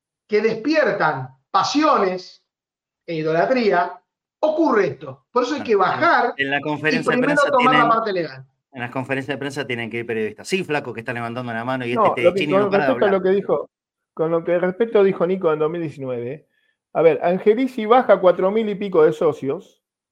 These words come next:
Speaker 3: pero
Speaker 2: Sí.
Speaker 3: los baja ¿por qué? Porque estaba seguro Angelici que, que iba a fraude, que estaban mal inscriptos.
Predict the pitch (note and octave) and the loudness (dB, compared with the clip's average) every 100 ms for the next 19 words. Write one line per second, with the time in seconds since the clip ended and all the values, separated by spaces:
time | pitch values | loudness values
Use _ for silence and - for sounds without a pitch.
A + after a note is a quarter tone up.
0 | _ _ _ _ _ _ _ _ F3 F3+ | _ _ _ _ _ _ _ _ 0 4
1 | A3+ B3+ C4+ A#3+ E3 - C#3 D#3+ - _ | 6 6 6 4 4 0 -4 -4 -10 _
2 | _ _ _ _ _ _ _ _ _ _ | _ _ _ _ _ _ _ _ _ _
3 | _ _ _ - G#3+ G#3 F3 - E3 F#3 | _ _ _ 0 0 2 0 0 -2 0
4 | C#4 A#3+ - B3 D4+ F#3 D#3 - F3 F#3+ | 2 2 4 4 6 6 4 2 -4 -4
5 | F#3+ D#3+ C#3+ D3 C3+ B2 A#2 A2+ _ _ | -6 -8 -4 -2 -2 -2 -8 -12 _ _
6 | _ _ D#3+ F3 D#3 D#3 F#3+ F#3+ F3 - | _ _ -4 -2 -2 0 2 4 4 2
7 | D#3+ C3+ B2 A#2+ A2+ D3 C#3+ F3+ F3 E3 | 2 2 -2 -4 -6 -6 -2 0 2 0
8 | D#3 D3 C3+ A2 - G#2 - _ | -2 -4 -8 -10 -10 -12 -12 _